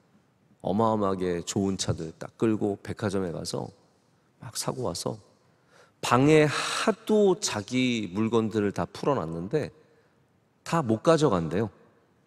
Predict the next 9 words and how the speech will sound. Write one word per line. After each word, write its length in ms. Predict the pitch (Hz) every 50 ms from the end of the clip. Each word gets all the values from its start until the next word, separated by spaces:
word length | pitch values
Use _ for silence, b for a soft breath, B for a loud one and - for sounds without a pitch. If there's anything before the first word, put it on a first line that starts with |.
| _ _ _ _ _ _ _ _ _
놓고 340 | - 110 120 107 - - 127
간대요, 300 | 120 101 82 82 82 82
그냥. 260 | 82 - - 80 - - _ _ _ _ _ _ _ _ _ _ _ _ _ _ _ _ _ _ _ _ -
심지어는 440 | - - - 165 170 151 156 156 139
롯데백화점에서 760 | 117 131 131 - 165 151 151 147 - 147 123 127 123 117 113
전화가 380 | - - 104 107 117 117 - 80
왔대요. 280 | 78 85 - - - - - - -
그 120 | - 113
공주님이 760 | - - 113 110 110 104 120 117 110 110 120 135 143 110 76